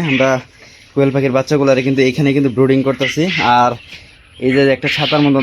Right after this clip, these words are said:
দেখা যাইতেছে, এটা হইতেছে স্টিলের, তো স্টিলের শিট দিয়ে বানানো। তো এটা অনেক ভালো একটা কার্যকরী, ঠিক আছে? এটার মানে অনেক তাপটা ধইরা রাখে, মানে উপরের দিকে উঠতে দেয় না। এইটার নিচেই আছে মূলত আমাদের যে কাঙ্ক্ষিত কোয়েল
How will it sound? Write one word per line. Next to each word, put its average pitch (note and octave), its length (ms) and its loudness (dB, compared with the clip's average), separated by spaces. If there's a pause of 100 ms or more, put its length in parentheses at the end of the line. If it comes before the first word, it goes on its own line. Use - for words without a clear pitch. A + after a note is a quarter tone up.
দেখা C#3 180 0
যাইতেছে, C3 340 -2 (300)
এটা B2 160 -2
হইতেছে B2+ 260 -6 (100)
স্টিলের, C3+ 500 -2 (760)
তো B2+ 60 -10 (140)
স্টিলের C3 340 -6
শিট C3+ 200 -4
দিয়ে C3+ 140 0
বানানো। C3 240 -2 (120)
তো C#3+ 40 -2 (140)
এটা C#3+ 160 2 (300)
অনেক C#3 140 0 (100)
ভালো B2+ 200 0
একটা C#3 200 -6
কার্যকরী, B2 440 -4 (280)
ঠিক A#2+ 160 -6
আছে? B2 120 -12 (100)
এটার B2 180 -2 (140)
মানে B2 120 0 (120)
অনেক C3+ 140 -2 (140)
তাপটা D3+ 400 -4 (100)
ধইরা B2 320 -2
রাখে, C#3 220 -6
মানে B2+ 100 0 (200)
উপরের D3 280 -4
দিকে B2 160 -2
উঠতে A#2 200 -6
দেয় G#2+ 140 -4
না। G#2+ 40 -10 (680)
এইটার F3 240 0 (100)
নিচেই D3 380 0
আছে B2 140 -6 (100)
মূলত A#2+ 240 -2 (200)
আমাদের A#2+ 320 -4
যে B2 80 2 (280)
কাঙ্ক্ষিত A#2+ 480 -4 (1000)
কোয়েল D3 260 -2